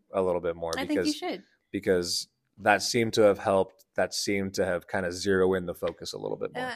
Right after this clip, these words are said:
Speaker 2: and I feel the same way with, um, me not writing down, just journaling as often as I was. And I
Speaker 1: Mm-hmm.
Speaker 2: think I've been off of it for, like, a month.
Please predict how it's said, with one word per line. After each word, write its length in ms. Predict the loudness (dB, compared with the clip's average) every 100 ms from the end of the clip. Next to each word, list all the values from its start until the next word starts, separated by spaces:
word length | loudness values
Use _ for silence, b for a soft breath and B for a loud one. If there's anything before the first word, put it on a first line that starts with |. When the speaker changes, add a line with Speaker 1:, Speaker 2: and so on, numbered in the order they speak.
| -10 -6
Speaker 2:
and 80 | -6
I 80 |
feel 160 | -6 -6
the 80 | -6
same 340 | -6 -8 -8
way 180 | -6 -6
with, 140 | -8 -10 -12
um, 340 | -10 -10 -14 -20 _ _ _ _ _ _ _ _ _
me 680 | -10 -8 -8 -8 -10 -8 -6
not 320 | -4 -6 -8
writing 320 | -6 -6 -6 -10
down, 420 | -8 -6 -8 -12 _ _ _ _
just 340 | -8 -8 -10
journaling 680 | -6 -6 -4 -4 -6 -6 -8
as 320 | -4 -4 -4 -6
often 300 | -8 -6 -6
as 160 | -4 -2
I 80 | -2
was. 300 | 2 2 2
And 80 | -4
I 40 |
Speaker 1:
Mm-hmm. 80 | -6
Speaker 2:
think 180 | -8 -8
I've 140 | -10
been 140 | -8
off 180 | -6 -4
of 120 | -6 -8
it 140 | -10
for, 100 | -10
like, 180 | -12 -10
a 60 | -8
month. 300 | -4 -4